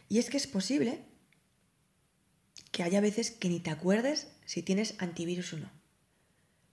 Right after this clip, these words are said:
Pero de repente ves un mensajito en el ordenador que te dice que necesita ser escaneado o que ha encontrado una amenaza.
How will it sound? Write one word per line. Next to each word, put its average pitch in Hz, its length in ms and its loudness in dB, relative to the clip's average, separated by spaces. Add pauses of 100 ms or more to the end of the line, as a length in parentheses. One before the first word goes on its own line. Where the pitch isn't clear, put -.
(140)
Pero 233 140 6
de 233 100 6
repente 294 540 0
ves 262 200 4
un 262 120 0
mensajito 233 720 0 (160)
en 196 120 2
el 185 80 4
ordenador 180 580 0
que - 120 -6
te 175 100 -4
dice 175 320 -4
que 175 120 -2
necesita 160 540 -4
ser 185 180 0
escaneado 175 580 -2 (3250)
o 196 140 4
que 196 100 2
ha 185 40 8
encontrado 185 580 4
una 180 180 4
amenaza. 156 600 -2